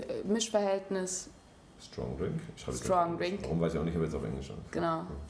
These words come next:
Speaker 2: Was man merkt bis in die sechziger Jahre oder in die siebziger bis zum den ersten Ausgaben von Trader
Speaker 1: Mhm.
Speaker 2: Vic's und den sechzehn, eigentlich ist es immer ein Carbonated Filler.
Speaker 1: Also immer was mit Sprudel.
Speaker 2: Genau,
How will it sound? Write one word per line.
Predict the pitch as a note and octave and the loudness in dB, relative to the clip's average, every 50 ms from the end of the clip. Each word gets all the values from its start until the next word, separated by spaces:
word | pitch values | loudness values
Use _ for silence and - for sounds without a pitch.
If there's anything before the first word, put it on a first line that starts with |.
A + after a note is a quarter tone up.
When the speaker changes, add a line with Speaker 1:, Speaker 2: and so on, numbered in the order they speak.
| - - - - | -6 -6 -2 4
Speaker 2:
Was | E2+ A2 A2+ - A#2+ | 4 4 4 6 4
man | A#2+ A#2 A2+ G#2+ | 4 4 6 6
merkt | A2 A2+ A#2 - - | 6 4 4 2 0
bis | A#2 A2+ - | -2 0 2
in | A#2+ A2 | 2 2
die | G#2 F#2 | 2 4
sechziger | F#2 G#2 G2+ - - G#2+ F#2+ F#2 E2+ | 4 4 2 2 0 2 4 4 4
Jahre | E2+ F2+ G#2+ B2 B2 B2 B2+ A2+ | 4 4 2 0 0 0 0 2
oder | - F#2+ F#2+ F2+ | 2 2 2 2
in | F2+ F2 | 2 2
die | E2 | 0
siebziger | F2+ G#2 G#2 - - G#2 G2 F#2+ | -2 -4 -4 -4 -2 0 0 0
bis | E2+ E2+ - - - - | 0 -2 -4 -4 -6 -8
zum | - F2+ F2+ E2+ E2+ F2 E2+ E2+ | -6 -4 -4 -2 -4 -4 -4 -4
den | E2+ - | -2 0
ersten | - E2+ F#2+ - - - | 0 0 -2 -2 -2 -2
Ausgaben | - - - - F2 F2 | -2 -2 -2 -2 -2 -2
von | - F2 E2+ - | -2 -2 -2 2
Trader | - G2+ F2+ - | 2 4 4 4
Speaker 1:
Mhm. | E2+ G2 | 2 2
Speaker 2:
Vic's | G#2 - F#2+ | 0 0 -2
und | E2 | -2
den | F2 F2 | -2 -2
sechzehn, | F2+ F#2+ F#2 - - F2+ E2+ - - - - - - - - - - - - - | -2 -2 -2 -2 -2 -4 -4 -4 -6 -10 -14 -14 -16 -16 -18 -18 -18 -18 -6 0
eigentlich | - F2+ A2 C#3 D#3+ E3 D#3 C#3 A#2 B2 | 2 4 4 4 4 2 2 2 2 0
ist | A#2+ A#2+ | 0 0
es | A2+ - | 0 0
immer | - G#2+ G2+ | 2 2 2
ein | G2 F#2 | 0 0
Carbonated | - G2+ G#2 G#2 F#2+ F#2+ F2+ E2+ D2+ C#2 - - - | -2 0 0 0 2 2 0 0 0 -2 -4 -6 -8
Filler. | - - G1+ - - - - - - - - - - - - - - - - - | -6 -6 -6 -6 -8 -10 -12 -16 -18 -20 -20 -20 -20 -20 -20 -20 -20 -20 -10 -2
Speaker 1:
Also | - G3 F3+ F#3+ - - - | 0 0 2 0 0 4 6
immer | A3+ A3+ A3+ A3 A3 G#3+ G#3+ G#3 | 6 6 8 6 4 4 4 4
was | G3 G3 F#3+ - - | 2 2 2 2 2
mit | G#3 G3+ G3 - | 2 2 2 2
Sprudel. | - - - G3+ F#3+ F3+ F3 F3 F3 F3+ - - - - - - - - - - - | -2 0 2 4 4 6 4 2 0 -2 -8 -12 -16 -18 -18 -20 -20 -20 -20 -10 -6
Speaker 2:
Genau, | - - - - | -4 -4 -4 -4